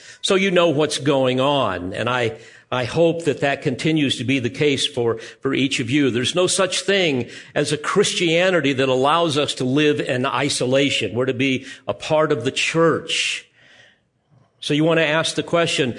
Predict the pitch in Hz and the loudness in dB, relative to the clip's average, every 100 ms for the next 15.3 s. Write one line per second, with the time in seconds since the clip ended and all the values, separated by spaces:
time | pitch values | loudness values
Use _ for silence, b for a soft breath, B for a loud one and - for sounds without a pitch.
0 | B - 190 196 170 220 180 165 131 180 | B 0 0 2 2 2 2 2 4 4
1 | 185 147 135 107 B B _ _ - 160 | 6 4 0 -6 B B _ _ -4 0
2 | 151 143 190 185 - 156 - 156 131 - | 2 4 4 2 0 -2 0 -2 -2 -2
3 | 180 143 - - - - - _ _ b | -2 -2 -6 -10 -10 -12 -18 _ _ b
4 | b b - 220 214 170 175 - 233 220 | b b 0 4 4 4 4 2 -2 0
5 | 170 160 196 175 139 175 190 151 - 180 | 2 2 2 2 0 0 2 0 0 -2
6 | 196 - 110 139 165 151 143 - 165 147 | -2 -4 -2 -2 -2 -2 -2 0 0 0
7 | 139 196 196 110 - 127 160 180 185 175 | -2 -2 -2 -2 -4 0 0 0 -2 -4
8 | 202 247 247 _ b b b b _ _ | -6 -6 -12 _ b b b b _ _
9 | _ _ - 165 160 175 151 - 165 196 | _ _ -2 0 2 2 0 0 0 2
10 | 147 139 - 175 170 165 180 170 131 120 | 0 -2 0 0 0 -2 0 0 0 -2
11 | - - 143 - 190 190 156 139 113 151 | -6 -2 -2 2 0 0 0 -2 0 0
12 | 123 151 175 156 208 208 131 139 156 B | 0 2 2 4 4 4 4 2 0 B
13 | B 165 165 165 160 160 185 170 - 160 | B 0 4 4 4 2 0 2 0 2
14 | 143 117 156 151 135 120 120 156 117 143 | 2 2 0 0 0 2 4 4 2 -2
15 | - - - | -4 -12 -16